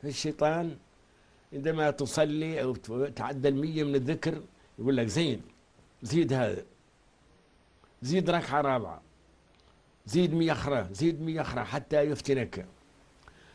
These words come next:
فإن لم تتزن لجأ إلى الكسل والعجز وقال: "لقد تعبت الليلة من العبادة"، فاستراح هذه الليلة. نزغة غلو زيادة أو نزعة تقصير.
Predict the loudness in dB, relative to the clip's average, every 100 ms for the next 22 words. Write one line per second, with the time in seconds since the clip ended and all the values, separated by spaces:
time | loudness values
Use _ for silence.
0 | -18 0 2 2 2 0 0 -4 -2 -2
1 | -2 -4 -8 -20 _ _ _ _ -2 0
2 | 2 2 0 0 -2 0 -2 -2 -2 -2
3 | -2 0 2 2 0 -2 -4 -4 -4 0
4 | 2 2 0 -6 _ -10 -6 -4 -4 -2
5 | -2 0 0 2 4 6 4 4 0 0
6 | -4 -6 0 2 2 -2 -2 -2 -2 2
7 | 2 2 0 -2 -2 0 -2 -2 -4 -8
8 | -16 _ _ -20 -20 -20 -20 _ _ _
9 | _ _ -4 -2 2 2 4 2 2 2
10 | 0 -2 -6 -10 -6 0 2 2 -2 -4
11 | -10 _ _ _ _ _ -2 -2 -2 -2
12 | -2 -4 -6 -6 -4 -4 -4